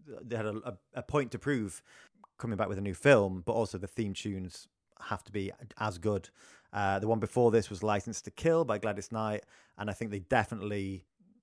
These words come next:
they definitely chose right with the songwriters and with Tina Turner. You know, just that, as we said before, the,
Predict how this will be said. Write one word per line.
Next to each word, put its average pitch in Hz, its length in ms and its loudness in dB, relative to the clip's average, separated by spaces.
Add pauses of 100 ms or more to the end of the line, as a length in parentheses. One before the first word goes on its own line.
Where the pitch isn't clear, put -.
they 113 80 -8
definitely 104 260 -4
chose 101 300 -4
right 95 200 -2
with 95 200 -12
the 101 100 -6
songwriters 101 800 -4
and 90 300 -12
with 95 240 -10
Tina 113 240 -2
Turner. 98 300 -2
You 92 140 -8
know, 95 80 -4
just 92 220 -10
that, 95 240 -4 (300)
as 139 100 2
we 127 60 -6
said 113 160 0
before, 110 440 6
the, 104 400 2